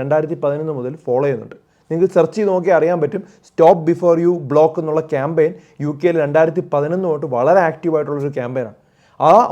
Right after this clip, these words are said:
ഒരു ഡോക്ടറിൽ നിന്ന് പഠിച്ചൊരു മിസ്റ്റേക്കാണ്. അതുപോലെ നമ്മൾ ഈ ഒരു സാധനത്തിന് അറിയാനായിട്ട് കഴിഞ്ഞത് ആ കുഞ്ഞിന് ഒരു കുഴപ്പമില്ല, ഭാവിയിൽ ഒരു പ്രശ്നവും ഉണ്ടാകില്ല എന്നാണ് അറിയാനായിട്ട് കഴിഞ്ഞത്. നമ്മൾ ആ ഡോക്ടറിനെ കുറ്റപ്പെടുത്തുന്ന ഒത്തിരി ആളുകളുണ്ടാവും. കുറ്റപ്പെടുത്തുന്നതൊക്കെ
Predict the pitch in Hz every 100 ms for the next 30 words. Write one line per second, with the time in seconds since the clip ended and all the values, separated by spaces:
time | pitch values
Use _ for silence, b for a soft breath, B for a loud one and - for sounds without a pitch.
0 | 170 190 175 156 151 196 196 180 202 208
1 | 160 170 170 202 170 143 180 151 120 -
2 | _ _ _ 147 269 240 160 170 240 -
3 | _ 123 131 156 233 - _ _ 151 180
4 | 208 208 208 156 165 180 185 226 - b
5 | b b 143 175 226 233 220 196 165 160
6 | 156 120 - 127 165 - _ - 165 202
7 | 202 208 170 165 143 147 165 156 151 143
8 | 131 139 156 143 147 170 165 156 151 135
9 | 135 156 165 156 165 143 143 135 202 b
10 | b 143 185 254 247 190 139 107 - _
11 | _ _ _ 156 202 214 220 175 175 180
12 | 208 220 226 - 196 165 220 202 190 185
13 | 175 214 196 165 175 170 143 131 175 -
14 | b b 147 151 175 170 180 196 185